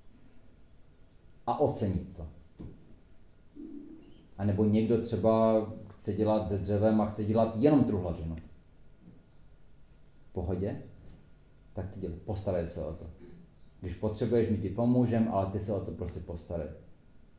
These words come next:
Postav chrám. Dát mu prostě jako nějakou, eh, službu, nějakou zodpovědnost, ať se o to sám postará, ať si sám sobě dokáže, že to může. A ostatní to můžou ocenit.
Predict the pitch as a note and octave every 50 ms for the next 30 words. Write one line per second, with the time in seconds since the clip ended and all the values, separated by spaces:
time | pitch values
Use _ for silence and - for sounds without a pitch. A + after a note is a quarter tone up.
0 | - - - - G#2+ - - B2 A#2+ - - D3 C#3 C3 B2 A#2+ - - - -
1 | - - - - - - - - - - - - - - - - - - - -
2 | - - - - - - - - - - - - - - - - - - - -
3 | - A#2 A#2+ A#2+ C3 B2+ - C3 A#2+ - - A#2 G#2 - - A#2 A#2 A#2 A2+ A2+
4 | A#2+ A#2 A#2 A#2 A#2+ A#2+ - - - - - - - - - - - - - -
5 | G#2+ G#2+ G#2 G2+ G2+ A2+ A2 A2 G#2+ G#2+ G#2+ G#2+ G#2 G#2 G2+ G2+ G2 F#2+ F#2+ -
6 | - - - - - - - - - A#2+ B2 A2 G#2 A#2 A#2+ A#2+ A2+ A2 G#2+ G2+
7 | G#2 G2 F#2 F#2+ - - - B2 A#2+ B2 A#2 B2 B2 B2+ B2+ B2+ - - - -
8 | - - A#2 A2 - A2+ G#2+ G#2+ A2+ F#2+ G2 - B2 B2 A#2+ - A2+ G2 - -
9 | - F#2 E2+ D#2 - - E2+ F2 - - - - - - - - - - A2 G2+
10 | - - A#2+ B2 C3 B2+ B2 - - A#2 A2 G2+ G2 G2 F#2+ G#2 B2 C3 C3 B2+
11 | - F#2+ F#2+ F#2+ F#2+ G#2+ G#2+ A#2 C#3 - A#2+ F#2 D#2+ D#2 - - - - - -
12 | - - - - - - F#2+ G2+ - A#2+ G2+ - - A2+ A2 A2+ A2+ G#2 A2+ A2
13 | A2+ A2+ G#2 B2 A2 G2 A2+ - - C3 B2 - - -